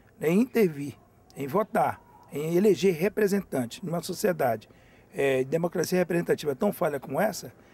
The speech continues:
significa um esforço muito grande, né? O que não quer dizer que esse jovem não tenha consciência crítica.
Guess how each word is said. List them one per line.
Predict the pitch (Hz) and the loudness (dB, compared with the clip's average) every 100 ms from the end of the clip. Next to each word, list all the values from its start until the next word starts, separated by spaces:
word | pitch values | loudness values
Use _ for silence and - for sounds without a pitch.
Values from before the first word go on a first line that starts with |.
| - - | -20 -16
significa | - 180 220 - 220 240 240 220 220 196 175 151 143 196 | -4 2 2 2 0 2 2 4 6 4 4 4 2 0
um | 170 170 165 170 170 | -2 -2 -4 -6 -6
esforço | - 196 - | 0 0 4
muito | 190 269 - 214 | 4 2 0 -2
grande, | 175 180 151 123 - _ _ - | 2 2 0 -10 -18 _ _ -4
né? | 160 - _ _ | -2 -4 _ _
O | 247 | -12
que | - | -4
não | 254 | -2
quer | 190 190 | 0 2
dizer | 170 | 2
que | 185 | 0
esse | 208 190 | -4 0
jovem | 196 196 | 2 2
não | 208 | 0
tenha | 208 | 0
consciência | 190 202 202 196 - | 0 -2 -2 -2 -4
crítica. | - 180 170 - 143 | -2 -2 -4 -8 -14